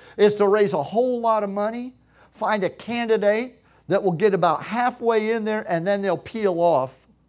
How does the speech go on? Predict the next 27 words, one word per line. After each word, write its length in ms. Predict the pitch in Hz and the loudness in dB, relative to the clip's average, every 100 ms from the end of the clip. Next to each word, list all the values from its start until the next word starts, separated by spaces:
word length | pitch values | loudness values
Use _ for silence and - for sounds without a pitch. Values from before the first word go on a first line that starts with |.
| _ _ _ - | _ _ _ -8
and 160 | 151 | -4
leave 320 | 156 208 202 156 | -2 0 -2 -2
you, 160 | 135 | -6
take 260 | 135 160 156 | -6 -8 -6
the 80 | 151 | -4
money 280 | 151 151 | -2 -2
and 100 | 143 | -6
leave 280 | 139 185 175 | -4 -4 -4
you. 220 | 151 131 170 _ _ _ _ _ _ _ | -6 -6 -10 _ _ _ _ _ _ _
No, 180 | 185 214 | -2 2
that's, 300 | 208 226 - | 4 2 -2
uh, 180 | - 190 | -8 -4
that's 240 | 196 226 - | -2 -2 -2
not 160 | 277 | -6
what 80 | 269 | -4
the 80 | 190 | -2
Bible 300 | 180 165 151 | 0 0 -2
says 340 | - 160 147 | -4 -4 -2
is 160 | 156 139 | -8 -8
the 100 | 151 | -8
way 600 | 135 165 175 139 139 160 - _ _ | -2 0 2 0 -2 -10 -16 _ _
to 120 | 156 | -10
deal 340 | 135 190 196 170 | -8 -4 -2 -2
with 180 | 156 | -4
the 120 | 156 165 | -2 -2
unrighteous 600 | 226 214 143 123 127 - | -2 -2 -6 -6 -12 -18
causes. 600 | - 135 113 110 110 | -10 -10 -10 -12 -20